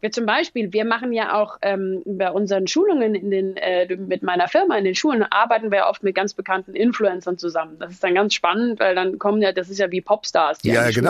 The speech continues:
Speaker 1: Schule kommen.
Speaker 2: Ja, ja.
Speaker 1: Und wenn die dann aber sich hinstellen und, äh, äh, tatsächlich mal anfangen zu erzählen, wie unfassbar mühsam und zeitaufwendig und arbeitsintensiv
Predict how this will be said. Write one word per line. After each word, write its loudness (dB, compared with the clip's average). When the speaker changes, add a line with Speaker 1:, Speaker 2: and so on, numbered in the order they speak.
Speaker 1:
Schule -2
kommen. 2
Speaker 2:
Ja, 2
ja. 2
Speaker 1:
Und 2
wenn 4
die 4
dann 2
aber 2
sich 0
hinstellen 2
und, 0
äh, 0
äh, 0
tatsächlich 0
mal 2
anfangen 0
zu -6
erzählen, 0
wie 4
unfassbar 2
mühsam 0
und -4
zeitaufwendig -4
und -8
arbeitsintensiv 0